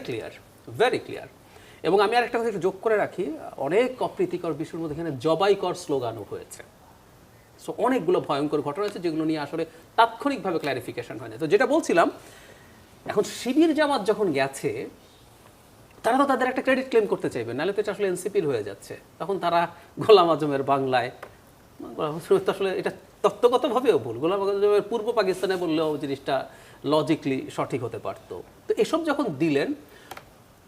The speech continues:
তখন এনসিপির সমস্যা তৈরি হয়েছে, কারণ এই প্ল্যাটফর্ম যেটা এনসিপি আসলে ক্লেম করছিল যে এটা তারা তৈরি করেছে, এই যে এখন এনসিপি বলছে যে, "আমরা বিভিন্ন রকম, আমরা করি নাই", কারণ এর মধ্যে নানান ভয়ঙ্কর ঘটনা ঘটে গেছে।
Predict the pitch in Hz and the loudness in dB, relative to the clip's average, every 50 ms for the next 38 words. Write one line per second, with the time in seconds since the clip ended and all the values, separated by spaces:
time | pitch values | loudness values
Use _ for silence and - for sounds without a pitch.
0 | - - - 196 214 226 208 185 170 - 156 151 135 - - 127 113 - - 117 | -8 -4 -4 0 2 4 4 4 4 0 -4 -6 -6 -6 -6 -8 -8 -10 -12 -12
1 | 117 113 101 101 101 95 92 - - - - 120 113 107 107 - - - - 185 | -12 -12 -12 -12 -12 -14 -14 -14 -12 -10 -10 -8 -8 -8 -12 -12 -10 -2 0 0
2 | 208 226 220 196 - - - 135 - - - - - - - - - 170 160 160 | 2 0 0 -6 -10 -14 -20 -20 -20 -20 -20 -20 -20 -20 -16 -6 -2 -2 -2 -2
3 | - - 277 294 262 202 185 - 180 165 156 147 - 170 - 170 151 147 - 202 | 0 2 2 2 4 2 2 2 2 0 0 -2 -2 -2 0 0 0 0 0 0
4 | 214 214 - 185 175 170 170 165 147 165 151 - - - - 165 135 120 113 120 | 0 0 2 2 2 2 2 2 0 -2 -2 -2 -4 -2 -2 0 0 0 0 -2
5 | 156 - - - - - - - - - - 131 139 131 135 135 - 156 151 165 | -2 -6 -10 -20 -20 -20 -20 -20 -20 -14 -6 -2 -2 0 0 0 0 2 2 2
6 | 170 - 170 147 135 123 127 131 139 175 185 180 180 180 196 202 180 170 175 185 | 2 2 2 2 2 0 0 0 2 2 4 4 4 4 6 6 4 4 4 2
7 | 208 202 143 151 175 170 175 - 175 170 165 160 165 151 127 151 160 147 185 196 | 0 2 4 4 2 2 0 -2 0 0 0 0 0 -2 -2 -4 -2 0 0 0
8 | 185 180 180 175 170 156 151 - 165 156 143 143 147 156 160 - - 160 170 196 | 0 0 0 0 0 -2 -4 -4 -2 -2 0 0 0 -2 -2 -2 -2 0 0 0
9 | 170 139 120 117 - 147 151 165 170 175 180 170 170 170 165 135 117 135 147 175 | 0 0 -2 -2 -2 -2 -2 0 0 0 0 0 0 -2 -2 -2 -4 -4 -4 -4
10 | 180 180 180 143 139 156 170 - 240 349 - 127 120 - 101 - - - - - | -2 -4 -4 -6 -6 -6 -6 -4 -4 -4 -4 -4 -6 -10 -12 -14 -16 -18 -20 -20
11 | - | -20